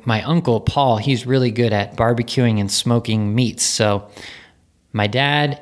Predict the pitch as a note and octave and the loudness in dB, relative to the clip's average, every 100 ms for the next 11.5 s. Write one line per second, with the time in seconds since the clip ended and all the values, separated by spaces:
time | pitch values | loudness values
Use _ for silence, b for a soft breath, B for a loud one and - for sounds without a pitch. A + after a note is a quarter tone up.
0 | - A#2 G#2+ G2+ G2+ C3+ C3+ A#2+ C#3 D3+ | -8 -4 -2 -2 0 0 0 0 0 2
1 | B2 A#2 A#2+ A2 G#2+ C#3 E3 D#3 B2+ D3+ | 2 0 0 -2 -2 0 0 -2 -2 0
2 | D#3+ C#3 D#3+ E3 E3+ D#3+ - _ B B | 0 2 2 2 2 0 -4 _ B B
3 | B B2 A#2 A2 B2+ C3+ B2+ A#2+ - C#3 | B 0 0 0 2 2 2 -2 0 2
4 | C3+ C#3 C#3 - B B A2+ G#2+ - - | 2 2 -2 -6 B B -2 -2 -2 -2
5 | B2 B2+ B2+ - - A2 G#2+ C#3+ E3 D#3 | 0 0 -2 -4 -2 -2 0 0 0 -2
6 | - - - _ B B B B B - | -4 -6 -10 _ B B B B B -2
7 | C3 C3 C3 A#2+ - _ _ _ - B2+ | 0 2 0 -2 -12 _ _ _ -4 0
8 | A2+ G#2 - C#3 C3+ C#3 C#3 - C3 C3 | 0 -2 -2 -2 0 0 -2 0 0 2
9 | C3 B2 B2 A#2+ - B2+ C3 B2+ B2+ C3+ | 2 2 2 0 -4 -2 0 0 0 -2
10 | A2 G#2+ - A#2+ A2+ A2 G#2+ G2+ G#2+ G#2+ | 0 -2 -2 -2 -2 -2 -4 -2 -2 -2
11 | G#2 - A#2+ A#2+ - | -4 -2 0 -2 -4